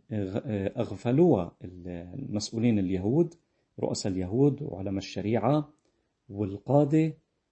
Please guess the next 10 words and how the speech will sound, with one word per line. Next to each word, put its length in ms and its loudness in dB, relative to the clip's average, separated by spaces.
أغفلوا 460 2
شغلة 540 0
إنه 240 2
مربولوس 800 2
بيتمتع 800 -6
بالجنسية 1300 -2
الرومانية. 720 0
من 160 2
هيك، 420 2
آه، 440 -4